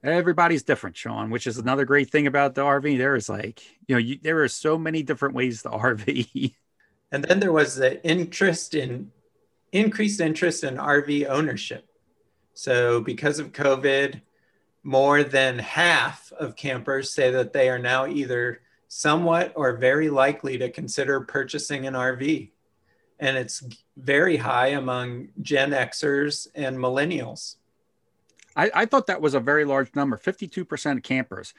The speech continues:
Speaker 1: So when they're saying campers, I guess it's people who tent camp are now, fifty-two percent of those people are interested in R V ownership. I thought that was a really
Speaker 2: Yeah.
Speaker 1: big number.
Speaker 2: Yeah.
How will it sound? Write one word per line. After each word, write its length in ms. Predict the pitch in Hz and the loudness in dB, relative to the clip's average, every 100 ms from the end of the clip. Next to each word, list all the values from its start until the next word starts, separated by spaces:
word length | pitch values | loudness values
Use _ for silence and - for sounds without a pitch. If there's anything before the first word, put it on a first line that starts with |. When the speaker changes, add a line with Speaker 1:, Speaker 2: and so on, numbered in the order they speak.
| _ | _
Speaker 1:
So 220 | - 135 | 4 4
when 200 | 135 139 | 6 4
they're 120 | 151 180 | 4 2
saying 300 | 170 151 127 | 4 2 2
campers, 400 | 151 160 127 110 | 0 -2 -2 -4
I 60 | |
guess 340 | 117 156 - - _ _ _ _ | -2 -2 -4 -18 _ _ _ _
it's 240 | 120 113 - | 2 2 2
people 400 | - 135 123 117 | -6 -4 -2 -2
who 160 | 110 110 | -2 -4
tent 360 | - - - | -4 -6 -4
camp 320 | - 107 98 _ | -6 -6 -8 _
are 120 | 113 | 2
now, 500 | 117 135 147 139 123 - | 4 4 4 2 -2 -2
fifty-two 380 | 185 185 - 180 | -2 -2 -6 -4
percent 340 | 156 - 160 | -2 0 0
of 60 | 135 | 4
those 240 | 170 170 | 4 2
people 500 | - - - 110 107 _ _ _ _ _ _ - | -2 -6 -2 -4 -4 _ _ _ _ _ _ 0
are 600 | 117 117 113 113 120 - | 4 4 4 4 0 0
interested 640 | 156 156 147 - 139 131 120 120 | 0 0 -2 -4 0 0 0 -4
in 280 | 117 113 - | -2 -4 -2
R 140 | 120 120 | 0 0
V 200 | 117 120 | 0 -2
ownership. 400 | 120 107 - - | -2 -6 -10 -4
I 120 | 143 | -2
thought 160 | 170 147 | -2 -2
that 120 | 143 | -2
was 100 | 127 | -4
a 60 | - | -6
really 320 | 117 131 117 | -4 -2 -2
Speaker 2:
Yeah. 60 | |
Speaker 1:
big 240 | 113 110 104 | 0 -2 0
number. 420 | 110 139 110 - | -2 -2 -6 -12
Speaker 2:
Yeah. 300 | 120 127 - | -4 -2 -2